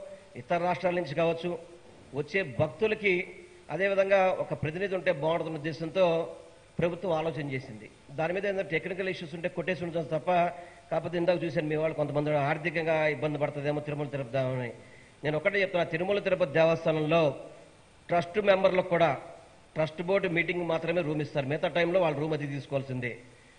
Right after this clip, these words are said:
అదేవిధంగా నేను దేవాదాయ శాఖ మంత్రిగా నాకు నా భార్యకి టికెట్ ఉండదు, కానీ నాతో పాటు వచ్చిన ప్రతి వాళ్ళకి టికెట్ ఇవ్వాల్సిందే, టికెట్కి డబ్బులు కట్టాల్సిందే, అదేవిధంగా రూమ్లు డబ్బులు కట్టాల్సిందే. ఎందుకంటే అక్కడ ఆ తి-, తిరుమల తిరుపతి దేవస్థానానికి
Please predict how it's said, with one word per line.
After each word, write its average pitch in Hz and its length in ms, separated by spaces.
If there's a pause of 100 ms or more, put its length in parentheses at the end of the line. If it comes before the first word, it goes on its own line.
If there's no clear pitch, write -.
అదేవిధంగా 196 320
నేను 175 120
దేవాదాయ 180 300
శాఖ 165 200
మంత్రిగా 156 520 (120)
నాకు 156 320
నా 196 180
భార్యకి 180 680 (440)
టికెట్ 170 240
ఉండదు, 180 180
కానీ 190 140
నాతో 180 260
పాటు 185 220
వచ్చిన 180 120
ప్రతి 170 220
వాళ్ళకి 190 440 (680)
టికెట్ 170 280
ఇవ్వాల్సిందే, 175 500 (200)
టికెట్కి 175 240
డబ్బులు 156 260
కట్టాల్సిందే, 180 600 (360)
అదేవిధంగా 196 360
రూమ్లు 180 220
డబ్బులు 165 280
కట్టాల్సిందే. 156 360
ఎందుకంటే 202 260
అక్కడ 165 200
ఆ 160 140
తి-, - 380
తిరుమల 175 300
తిరుపతి 180 280
దేవస్థానానికి 170 640